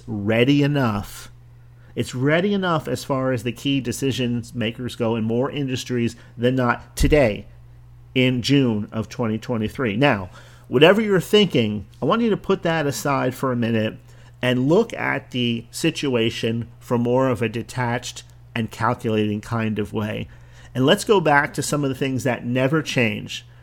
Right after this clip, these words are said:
They never change regardless of what's happening in the economy. They never change as so far as how technology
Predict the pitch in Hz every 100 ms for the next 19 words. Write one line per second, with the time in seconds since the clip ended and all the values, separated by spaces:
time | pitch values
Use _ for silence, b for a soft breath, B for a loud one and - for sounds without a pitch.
0 | b - 135 151 156 - 160 160 143 143
1 | 135 139 139 143 131 - 123 117 117 120
2 | - 123 123 127 117 117 113 117 156 156
3 | 151 147 143 B B B 123 127 135 147
4 | - 143 139 139 139 127 - - 123 120
5 | 131 120 135 127 127 120 113 113 113 -
6 | - - - - 131 123 123 - 110 127
7 | 123 131 127 120 123 117 117